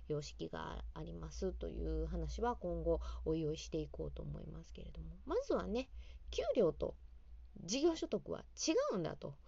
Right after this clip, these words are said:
ここはもうはっきり、あの、明確に覚えておいていただきたいですね。で、あの、なんや、ようわからんという方はですよ、あの、年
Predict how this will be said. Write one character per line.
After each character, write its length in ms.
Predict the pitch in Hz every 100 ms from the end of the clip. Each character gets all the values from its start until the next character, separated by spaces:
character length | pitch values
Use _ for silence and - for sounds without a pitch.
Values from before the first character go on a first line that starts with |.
| - - - - -
こ 60 | 427
こ 140 | 554
は 60 | 359
も 260 | 214 196
う 40 | 185
は 120 | 233
っ 40 |
き 200 | - 254
り、 240 | 196 160 - - - -
あ 120 | - 160
の、 100 | 151
明 220 | 160 196
確 240 | 160 143
に 300 | 165 156 -
覚 220 | 165 156 151
え 20 |
て 80 | 156
お 80 |
い 60 | -
て 180 | - -
い 80 | 139
た 80 | -
だ 80 | 143
き 80 | -
た 60 |
い 80 | -
で 80 | -
す 100 | -
ね。 160 | 226 - - - - - - - - - -
で、 140 | 294 294 - 277
あ 160 | - 214
の、 540 | 208 202 196 190 185 - - - - - - -
な 200 | 160 220
ん 80 | 403
や、 80 | 311
よ 180 | 214 415
う 100 | 370
わ 100 | 605
か 160 | 381
ら 100 | 381 403
ん 80 | 440
と 120 | -
い 160 | 185
う 140 | 302 330
方 300 | 427 427 170
は 100 | -
で 120 | 156
す 180 | - -
よ、 260 | 147 240 - - - -
あ 180 | - 165 160
の、 340 | 160 156 156
年 180 | 170 320